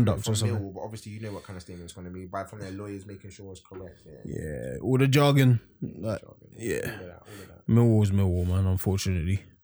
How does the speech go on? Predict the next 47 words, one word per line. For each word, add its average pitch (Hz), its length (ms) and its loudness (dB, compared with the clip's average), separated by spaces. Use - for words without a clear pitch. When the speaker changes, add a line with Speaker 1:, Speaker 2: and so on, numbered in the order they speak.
Speaker 1:
Um, 107 400 6
yeah, 110 160 6
let's 127 180 6
leave 123 220 6
football. - 560 -4
There 113 160 6
ain't 117 80 6
much 110 240 2
else 104 240 -2
to 92 80 -4
talk 120 200 2
about 98 240 4
football 101 280 2
wise. 95 320 2
Just, - 280 -8
yeah, 107 360 2
Champions 120 440 6
League 117 220 2
draw 120 280 4
is 110 180 4
not, - 440 -2
well, 110 400 0
Champions 139 440 4
League 120 160 4
draw 123 180 4
isn't 110 220 4
out 117 140 4
yet. 110 200 0
Champions 135 340 4
League 123 180 4
hasn't 120 220 4
even 101 220 2
finished 139 400 0
yet. 98 140 0
I 101 40 0
don't 98 140 0
think 104 140 -6
there's 107 120 0
one 117 160 2
more 107 160 2
game, 113 200 2
Speaker 2:
Yeah, 98 60 2
Speaker 1:
right? 110 80 2
Speaker 2:
one 117 80 -6
more 107 100 -14
game 104 160 -16
s-, - 180 -18